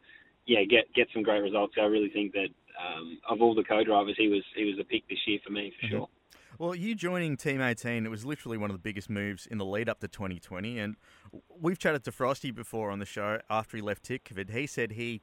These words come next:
Speaker 2: had a wish list. He, he gave it to Charlie, and Charlie just went and went, "Okay, that's what you need. This is what you get." And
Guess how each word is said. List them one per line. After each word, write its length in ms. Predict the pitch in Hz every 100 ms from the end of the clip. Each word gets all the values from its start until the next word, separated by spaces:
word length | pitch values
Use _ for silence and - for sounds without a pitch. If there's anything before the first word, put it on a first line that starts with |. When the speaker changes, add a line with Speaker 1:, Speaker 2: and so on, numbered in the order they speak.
| _
Speaker 2:
had 160 | 139 135
a 20 |
wish 300 | 110 123 -
list. 240 | 127 131
He, 200 | 123 110 107
he 140 | 110
gave 240 | 110 127 123
it 80 | -
to 60 |
Charlie, 460 | 98 113 117 127 131 - - - -
and 80 | 113
Charlie 320 | - 131 131
just 260 | 117 117 -
went 160 | 120 117
and 140 | 113
went, 160 | 113 117 -
"Okay, 200 | 127 131 170 -
that's 180 | 120 -
what 100 | 139
you 80 | 131
need. 200 | 160 202 -
This 120 | 107
is 60 |
what 140 | 104 113
you 80 | 107
get." 240 | 156 -
And 160 | 120